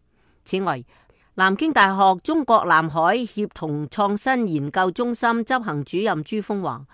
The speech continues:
喺特朗普執政嘅前兩年期間，北京仍喺度應對華盛頓對華政策嘅轉變。朱峰話，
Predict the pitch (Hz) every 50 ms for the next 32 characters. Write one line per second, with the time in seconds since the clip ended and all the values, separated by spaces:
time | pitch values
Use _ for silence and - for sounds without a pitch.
0 | _ _ _ _ _ _ _ 226 269 370 - 254 233 214 220 233 220 214 214 254
1 | - 359 320 285 - 226 214 196 202 185 - - 202 190 185 170 - - - 151
2 | 143 143 147 151 165 180 170 143 131 131 131 - - 147 147 - - 202 208 214
3 | 214 214 - _ _ _ _ _ _ _ _ _ 226 226 190 - 226 220 214 190
4 | 107 139 160 151 147 147 147 170 185 214 202 196 175 165 170 165 180 175 180 170
5 | - 175 170 170 165 151 143 147 143 - 185 180 170 170 160 151 156 - 185 180
6 | 180 160 143 127 131 120 - 175 170 175 - - 165 160 - - 160 147 - 151
7 | 156 170 175 - 165 147 131 120 135 - _ _ _ _ _ _ _ _ _ _
8 | _ _ _ _ _ _ _ _ - 277 277 - 285 262 226 180 139 127